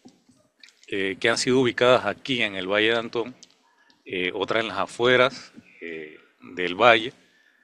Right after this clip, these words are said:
Lo cierto es que las piezas están en el museo y ya se, hicimos un primer esfuerzo de solicitar lo que es la,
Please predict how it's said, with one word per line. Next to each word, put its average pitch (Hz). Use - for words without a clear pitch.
Lo 110
cierto 143
es 139
que 151
las 107
piezas 123
están 110
en 127
el 127
museo 127
y 92
ya 110
se, 110
hicimos 110
un 117
primer 120
esfuerzo 120
de 98
solicitar 98
lo 92
que 101
es 123
la, 87